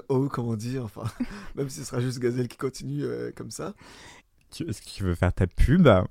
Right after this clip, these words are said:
Speaker 2: pour la future Black
Speaker 1: Hmm.
Speaker 2: Excellence ?
Speaker 1: Alors, la prochaine Black Excellence se déroulera comme toujours au Flammes et de Lombard, soixante-deux rue des Lombards à Châtelet, sortie dix, place Sainte-Opportune, ou sortie, euh,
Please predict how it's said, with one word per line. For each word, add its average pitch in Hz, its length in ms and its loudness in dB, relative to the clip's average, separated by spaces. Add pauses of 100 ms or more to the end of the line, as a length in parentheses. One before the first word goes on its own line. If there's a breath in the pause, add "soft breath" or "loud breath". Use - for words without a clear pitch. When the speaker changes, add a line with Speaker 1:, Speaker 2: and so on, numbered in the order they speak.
(120)
Speaker 2:
pour 98 240 2
la 110 160 4
future - 380 2
Black 107 160 8
Speaker 1:
Hmm. 160 40 4
Speaker 2:
Excellence ? 143 500 2 (680)
Speaker 1:
Alors, 131 440 -2 (680 soft breath)
la 139 280 2
prochaine 160 340 -6
Black 156 220 -4
Excellence 135 480 -6
se - 120 -10
déroulera 120 560 -4
comme 110 320 -8
toujours 117 480 -10
au 101 80 -8
Flammes 123 380 -10 (140)
et 120 40 -10
de 110 140 -12
Lombard, 123 560 -8 (480 soft breath)
soixante-deux 143 420 -4
rue 127 140 -4
des 120 100 0
Lombards 117 440 -4
à 107 120 -6
Châtelet, - 540 -10 (440 soft breath)
sortie - 360 -10
dix, 120 480 -8
place 113 180 -8
Sainte-Opportune, 110 640 -10
ou 175 80 -4
sortie, 120 580 -10
euh, 113 120 -4